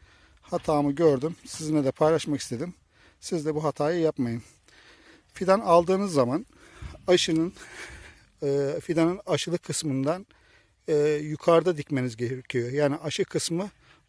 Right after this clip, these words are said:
açıkta olması lazım. Toprak içerisinde kalmaması lazım. Ben bunu ilk diktiğimde dikkat etmiştim. Ancak, e, şuraya cizi yanmıştık. Şu bölgeden, e, sebze ekerken. Bu cizinin,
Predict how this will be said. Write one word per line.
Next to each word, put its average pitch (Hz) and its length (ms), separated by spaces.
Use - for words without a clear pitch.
açıkta - 340
olması 156 380
lazım. 131 260
Toprak 151 320
içerisinde 147 380
kalmaması 139 600
lazım. 127 360
Ben 185 320
bunu 202 120
ilk 220 240
diktiğimde 190 440
dikkat 175 300
etmiştim. 185 420
Ancak, 175 300
e, 160 420
şuraya 170 460
cizi 151 240
yanmıştık. 131 480
Şu 143 240
bölgeden, 135 440
e, 139 400
sebze 143 360
ekerken. 170 600
Bu 214 100
cizinin, 170 480